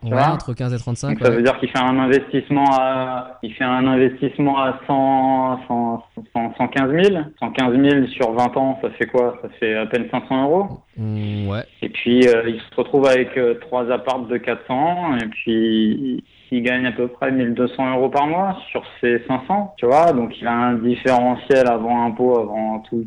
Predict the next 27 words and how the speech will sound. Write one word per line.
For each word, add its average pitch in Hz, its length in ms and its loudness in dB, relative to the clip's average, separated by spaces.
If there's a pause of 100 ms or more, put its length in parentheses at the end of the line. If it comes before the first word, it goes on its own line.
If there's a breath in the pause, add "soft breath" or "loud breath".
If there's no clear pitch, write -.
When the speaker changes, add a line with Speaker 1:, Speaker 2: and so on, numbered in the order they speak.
(160)
Speaker 1:
tout - 100 -8
le 110 80 -8
tralala, 127 640 2
euh, 107 420 -6
de, 107 480 -2
de 107 120 -2 (100)
sept 120 180 0
cents. 156 320 0 (140)
Euh, 113 640 -8
donc 117 180 -2 (100)
il 113 120 0
est, 110 200 4
euh, 107 240 -4
il 107 120 2
est 113 120 0
sur 120 140 -2
un 117 140 2
bon 120 180 2
produit, 208 400 2
un 131 100 0
bon 120 160 0
projet. 165 400 2 (460)
Pas 143 120 2
trop - 240 2
de - 80 4
risques. 208 600 2
Speaker 2:
Ok. 185 220 -4